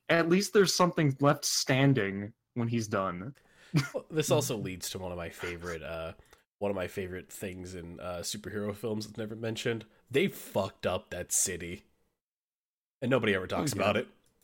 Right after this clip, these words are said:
Speaker 1: I mean, they talk about it in
Speaker 2: Oh.
Speaker 1: the T V series.
Speaker 2: Don't talk about the,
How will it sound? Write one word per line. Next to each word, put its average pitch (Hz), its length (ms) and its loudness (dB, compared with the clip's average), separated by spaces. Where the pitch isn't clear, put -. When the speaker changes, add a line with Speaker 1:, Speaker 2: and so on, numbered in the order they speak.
Speaker 1:
I 110 100 4
mean, 113 160 0
they 104 120 0
talk 127 280 2
about 113 240 2
it 107 40 0
in 104 80 0
Speaker 2:
Oh. 113 120 2
Speaker 1:
the 90 60 -2
T 107 220 -6
V 127 140 0
series. 98 560 -4
Speaker 2:
Don't 110 180 -4
talk 143 240 2
about 139 220 -2
the, 107 100 -8